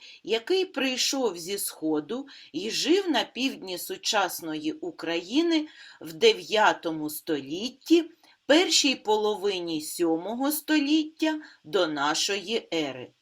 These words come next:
Основою господарства було скотарство, насамперед розведення коней.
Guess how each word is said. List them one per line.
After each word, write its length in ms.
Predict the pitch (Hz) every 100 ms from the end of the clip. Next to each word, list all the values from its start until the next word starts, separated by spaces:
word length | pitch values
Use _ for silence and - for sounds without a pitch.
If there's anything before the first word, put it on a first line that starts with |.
| _ _ _ - _
Основою 880 | 233 240 - 254 269 233 254 240 262
господарства 1160 | 254 277 - 285 302 339 415 - - 170 139 _ _
було 440 | 175 202 185 156 160
скотарство, 1120 | - 302 - - 170 156 156 - 165 170 156 _ _
насамперед 1120 | 170 190 160 - 147 143 151 214 240 330 359 - - -
розведення 1000 | 170 175 - 151 147 160 214 240 247 277
коней. 720 | 277 233 180 151 135 117